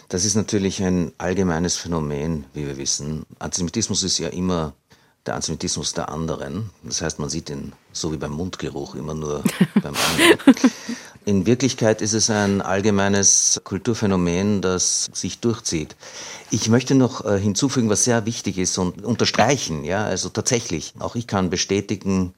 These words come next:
Speaker 1: dass man sich manchmal die Frage stellt, aha, der Rückgang gewissen Einladungen oder die Ausladung, womit hat das eigentlich zu tun? Nicht? Das ist die eine Frage. Dann passiert natürlich manchmal auch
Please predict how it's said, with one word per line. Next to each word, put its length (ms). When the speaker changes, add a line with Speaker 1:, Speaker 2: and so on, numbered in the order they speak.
Speaker 1:
dass 200
man 140
sich 160
manchmal 240
die 80
Frage 320
stellt, 540
aha, 480
der 200
Rückgang 720
gewissen 440
Einladungen 500
oder 340
die 240
Ausladung, 500
womit 540
hat 200
das 80
eigentlich 260
zu 120
tun? 340
Nicht? 180
Das 200
ist 260
die 80
eine 300
Frage. 380
Dann 220
passiert 340
natürlich 380
manchmal 300
auch 240